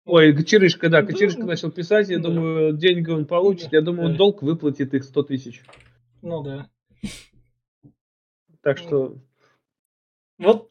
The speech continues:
Speaker 1: все там
Speaker 2: эт-,
Speaker 1: нормально.
Speaker 2: эт-, это как бы, в-, у этого хэппи-энда нету хэппи-эндовского, как бы, в общем понимании слова такого.
Speaker 1: Но,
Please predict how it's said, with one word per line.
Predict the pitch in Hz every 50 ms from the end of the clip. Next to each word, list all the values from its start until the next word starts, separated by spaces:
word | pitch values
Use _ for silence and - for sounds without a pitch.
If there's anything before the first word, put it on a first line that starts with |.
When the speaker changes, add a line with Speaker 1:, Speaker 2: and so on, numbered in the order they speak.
| _ _
Speaker 1:
все | - 185 165
там | 170 147
Speaker 2:
эт-, | 254 294 277 -
Speaker 1:
нормально. | 254 247 247 247
Speaker 2:
эт-, | - -
это | 226 226 226 240 240
как | 226 - 247 233 214 196 180
бы, | 185 202 190 180 165 - _ _ _ _ _ _ _ _ _ _ _
в-, | - 190 - - - _ -
у | 214 196 196
этого | 233 285 302 285 254 233 202 185
хэппи-энда | - - 220 208 208 - 202 208 247 294 294 262 208 196 180 170
нету | 160 165 170 190 208 208 202 - 180 170 170 156 - - -
хэппи-эндовского, | - 202 202 - 208 202 190 175 160 151 147 139 - - - - 143 143 139
как | - - 143 139 139
бы, | 139 139
в | 135 143 156 180
общем | 220 240 226 - - 220 202 147
понимании | - 185 170 170 165 165 156 156 151 156
слова | 143 - - 175 165 143 135 143
такого. | - 143 139 - 175 180
Speaker 1:
Но, | 185 208 214 214 208 202 190